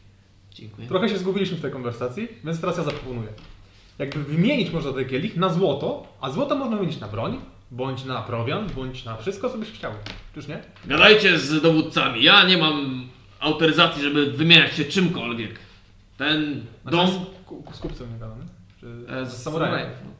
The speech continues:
Speaker 2: Z samurajem.
Speaker 1: Ten dom nie należy do towarowych i nie ma tu handlu.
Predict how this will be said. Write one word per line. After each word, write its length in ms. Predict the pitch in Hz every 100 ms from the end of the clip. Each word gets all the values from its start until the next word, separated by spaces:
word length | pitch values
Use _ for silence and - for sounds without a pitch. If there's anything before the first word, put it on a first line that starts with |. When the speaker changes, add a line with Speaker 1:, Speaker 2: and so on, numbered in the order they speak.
| - _
Speaker 2:
Z 80 | -
samurajem. 300 | 131 117 113 - - _ -
Speaker 1:
Ten 180 | - 151
dom 380 | 165 196 190 175
nie 120 | 175
należy 380 | 175 175 160 151
do 440 | 135 131 123 117 113 113 107
towarowych 640 | 139 156 160 180 196 - 156
i 360 | 147 143 131 131
nie 100 | 180
ma 100 | 147
tu 100 | 123
handlu. 420 | 139 117 104